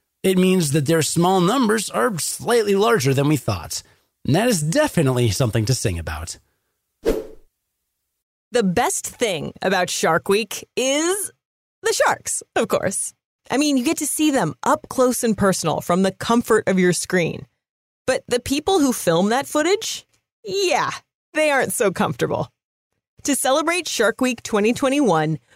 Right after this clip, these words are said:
Speaker 2: we spoke to underwater cinematographers and newlyweds, Joe and Lauren Romero,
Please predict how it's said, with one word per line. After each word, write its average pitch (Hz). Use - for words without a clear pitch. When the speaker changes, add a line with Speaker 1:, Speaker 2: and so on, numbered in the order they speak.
Speaker 2:
we 240
spoke 294
to -
underwater 233
cinematographers 160
and 269
newlyweds, 170
Joe 208
and 220
Lauren 185
Romero, 147